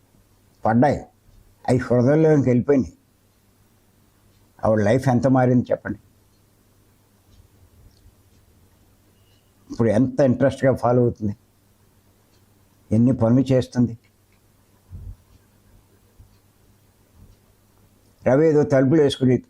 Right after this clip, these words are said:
ఆ గదిలో తను ఒక్కడే వేసుకుంటే ఆవిడలో మార్పు రాదు.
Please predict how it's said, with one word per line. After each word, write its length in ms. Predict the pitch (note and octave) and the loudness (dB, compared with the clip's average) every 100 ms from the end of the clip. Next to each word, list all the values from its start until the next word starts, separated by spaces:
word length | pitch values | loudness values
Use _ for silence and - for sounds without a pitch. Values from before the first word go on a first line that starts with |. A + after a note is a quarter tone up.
| _ _ - | _ _ -4
ఆ 20 | A#2+ | -2
గదిలో 380 | A#2 B2+ C#3 | 0 2 2
తను 260 | C3 A#2+ B2+ | 0 0 0
ఒక్కడే 260 | B2+ D3 C#3+ | 0 0 0
వేసుకుంటే 560 | B2 - A2 G#2+ F#2+ _ _ _ _ _ _ _ _ _ _ _ _ _ _ _ _ _ - | -2 -2 0 0 -2 _ _ _ _ _ _ _ _ _ _ _ _ _ _ _ _ _ -4
ఆవిడలో 280 | C3+ D#3 E3 | 0 2 2
మార్పు 340 | C#3+ D3 D#3 | 2 2 0
రాదు. 360 | D3 C3+ E3 E2+ | 0 0 -2 -4